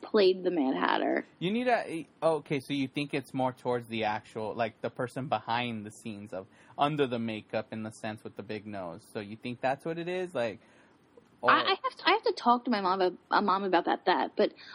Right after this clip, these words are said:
Speaker 1: what I'm gonna do is,
Speaker 2: Yeah,
Speaker 1: and
Speaker 2: ask
Speaker 1: I,
Speaker 2: her.
Speaker 1: I'm gonna record this conversation with my mother. I'm gonna press the record button and be like, "Mom, so I was talking, you know, with Sanch and everything, so y-, you, do you hate the Mad Hatter?" She, well, she's like, "Yes,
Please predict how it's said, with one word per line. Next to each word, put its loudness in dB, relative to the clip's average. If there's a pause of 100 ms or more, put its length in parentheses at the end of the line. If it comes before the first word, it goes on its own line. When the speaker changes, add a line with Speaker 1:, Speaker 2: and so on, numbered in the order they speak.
(100)
Speaker 1:
what 8
I'm 4
gonna 2
do 6
is, 2
Speaker 2:
Yeah, 2
Speaker 1:
and 2
Speaker 2:
ask -10
Speaker 1:
I, 6
Speaker 2:
her. -12 (300)
Speaker 1:
I'm 6
gonna 2
record 2
this 0
conversation 0
with -2
my 2
mother. 2 (680)
I'm 6
gonna 6
press 0
the 2
record 4
button 4
and -
be 4
like, -4
"Mom, 2 (260)
so 4
I 6
was 2
talking, 2
you 0
know, 4
with 2 (100)
Sanch 2
and 4
everything, 2
so 4 (100)
y-, 4
you, 4 (140)
do 8
you 8
hate 2
the 2
Mad 4
Hatter?" 4 (320)
She, 2
well, 8
she's 2
like, 4
"Yes, 4